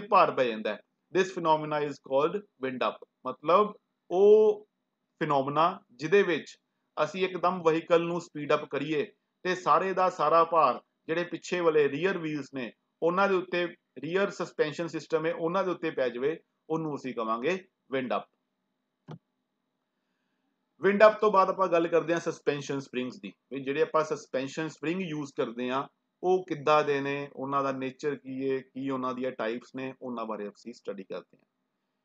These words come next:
The various types of springs used in suspension system are called suspension system, are called suspension springs।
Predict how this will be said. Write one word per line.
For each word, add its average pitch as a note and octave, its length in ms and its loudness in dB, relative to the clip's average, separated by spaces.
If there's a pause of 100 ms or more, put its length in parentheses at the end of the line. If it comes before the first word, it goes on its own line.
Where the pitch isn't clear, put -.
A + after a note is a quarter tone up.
(240)
The E3 100 -4 (120)
various G#3 400 4
types F#3 320 0
of F#3 160 -2
springs D#3+ 400 -4
used D#3 380 -4
in D3+ 100 -8
suspension C#3 520 -8
system C#3+ 380 -6 (300)
are A#2+ 180 2
called A#2+ 400 0
suspension A2+ 640 -8
system, C#3 320 -10 (1300)
are D3 280 6
called D#3+ 240 6
suspension C3 560 -4
springs। C3 340 -8